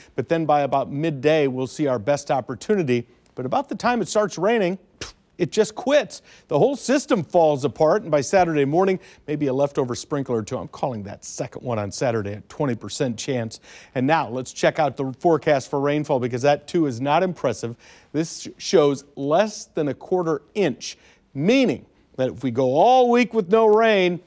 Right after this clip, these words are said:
you'll probably have some watering to do. Fifty-nine is your high Wednesday, Thursday. Security Bank seven-day forecast has Friday as a yellow weather alert. Again, the rain's minuscule, but it could be a nuisance for you.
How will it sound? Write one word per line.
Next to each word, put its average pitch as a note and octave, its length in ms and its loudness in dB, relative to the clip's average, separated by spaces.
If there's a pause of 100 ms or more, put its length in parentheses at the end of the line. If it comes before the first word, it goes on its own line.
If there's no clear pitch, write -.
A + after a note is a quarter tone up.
(280)
you'll - 220 -20
probably G3+ 420 -2
have F#3 160 0
some E3 220 -6
watering D#3 480 2
to - 120 -6
do. A#2 300 0
Fifty-nine G3+ 640 0
is D3+ 140 -2
your E3 120 0
high F3+ 200 4
Wednesday, E3+ 440 2
Thursday. F#3 540 2 (180)
Security F3 420 0
Bank D3+ 260 0
seven-day D3+ 380 -2
forecast E3 500 0
has C3 200 -4
Friday D#3+ 360 0
as B2+ 100 -2
a C3+ 60 -6
yellow C3 260 -2
weather E3+ 320 0
alert. E3 320 2 (200)
Again, C3+ 340 0
the A#2 80 -6
rain's D3+ 340 -2
minuscule, E3+ 640 2
but C3 160 0
it - 140 -6
could D#3+ 200 -4
be E3 140 2
a D#3+ 40 2
nuisance E3 440 -2
for A#2+ 180 2
you. A#2 120 4